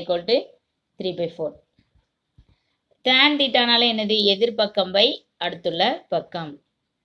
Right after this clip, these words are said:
கர்ணம் என்ன செய்யாது? நம்மளுக்கு தெரியாது. இப்ப இந்த முக்கோணத்தை பாருங்க, ஏ பி சி. எதிர்பக்கம் மூணுன்னு போட்டாச்சு. இதான் தீட்டா. சரியா? எதிர்பக்கம் மூணு,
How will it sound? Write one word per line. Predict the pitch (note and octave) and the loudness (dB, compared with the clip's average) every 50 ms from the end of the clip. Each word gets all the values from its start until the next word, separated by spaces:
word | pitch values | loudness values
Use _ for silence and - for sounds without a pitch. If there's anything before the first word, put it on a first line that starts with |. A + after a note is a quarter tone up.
| _ _ _ _ _ _ _ _ _ _ _ _ _ _ _ _ _ _ _ _ _ _ _ _ | _ _ _ _ _ _ _ _ _ _ _ _ _ _ _ _ _ _ _ _ _ _ _ _
கர்ணம் | G#3+ G3+ G#3 G#3 A3+ B3 C4 C#4+ D#4 D4+ C#4+ B3 | 2 4 4 6 6 4 2 2 2 2 2 0
என்ன | A#3 A#3 G#3+ A#3+ | 0 0 2 4
செய்யாது? | A3 G#3+ G#3 A#3 C#4+ D#4 | 4 4 4 4 2 0
நம்மளுக்கு | A#3+ G3+ G3+ F#3+ - C#4+ C#4+ - A3+ | 2 2 0 0 -2 -4 0 2 2
தெரியாது. | G#3+ G3 F#3+ F#3 F3+ E3 D3+ - - _ _ - | 2 4 6 6 6 6 4 0 -6 _ _ -10
இப்ப | G#3+ A3 A3+ | -8 -6 -4
இந்த | A3+ G#3+ | -2 -2
முக்கோணத்தை | G#3+ G#3 G#3+ C#4 C#4+ C#4+ B3 B3 G#3 G#3 | -2 0 2 0 0 2 0 0 2 2
பாருங்க, | F#3+ G3+ G3+ A3 G#3 G3 | 2 2 4 4 4 4
ஏ | F#3+ F#3 F#3 | 4 2 0
பி | G3 G3 - | -4 -6 -6
சி. | - G3 F#3+ G#3+ A#3 - F4+ - _ _ _ _ _ _ _ - F#3+ G3 | -6 -4 0 0 0 0 -2 -6 _ _ _ _ _ _ _ -8 -6 -2
எதிர்பக்கம் | F#3+ A3 A3+ G#3+ A3 A3 G#3+ - A#3 A#3+ C4 B3+ G#3+ G3+ | 0 0 0 2 0 -2 0 0 0 0 0 0 0 0
மூணுன்னு | G3 G3 G3 G#3 G#3+ G#3+ G3+ G3 | 0 2 2 2 2 4 4 2
போட்டாச்சு. | F#3 F3 F#3 F#3 F3+ F3+ - A#3+ C#4 D4 - _ F#3+ | 2 2 2 0 0 -2 -6 -8 -8 -8 -10 _ -8
இதான் | F3+ G3 G3+ G3+ G3+ - - | -4 -4 -2 -4 -4 -6 -8
தீட்டா. | F#3 F3+ F3 - D#3+ - - _ _ _ _ _ _ - | -8 -8 -8 -8 -10 -12 -12 _ _ _ _ _ _ -6
சரியா? | - F#3+ F3+ F#3 F#3 F3+ D#3+ - _ _ _ _ _ _ - | -6 -4 -2 -2 -4 -4 -6 -10 _ _ _ _ _ _ 0
எதிர்பக்கம் | G3+ G#3+ G#3+ B3+ B3+ G#3 A#3 A3 A3 - B3 A#3 A3 G3+ G3 | 2 4 4 4 2 2 0 0 0 0 0 0 0 0 0
மூணு, | G3 G3+ G#3 A3 B3 | 0 0 0 0 0